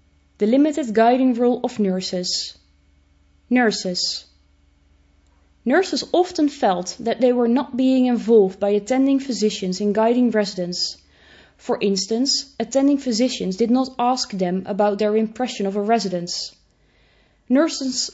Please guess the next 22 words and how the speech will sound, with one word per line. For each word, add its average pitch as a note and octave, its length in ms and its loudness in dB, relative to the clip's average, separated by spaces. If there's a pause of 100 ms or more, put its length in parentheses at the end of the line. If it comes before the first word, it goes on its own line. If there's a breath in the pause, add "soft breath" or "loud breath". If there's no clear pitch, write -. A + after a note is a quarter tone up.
(120)
nurses C4 500 0
saw D4+ 200 2
this F#3 240 0
as G#3 160 -4
a G#3 60 2
missed A3+ 360 2
opportunity G#3+ 680 -2
because G3+ 300 -4
information A3 840 0
on A3+ 100 -2
residents' A#3 440 0
professional A#3+ 640 -6
development F#3+ 720 -2
could A3+ 120 -2
be A#3 120 0
lost. A#3 580 0 (1120 soft breath)
Nurses B3 400 0
described G3 720 -2
that - 180 0
not A#3 320 2
being G#3+ 300 4
involved G3+ 800 2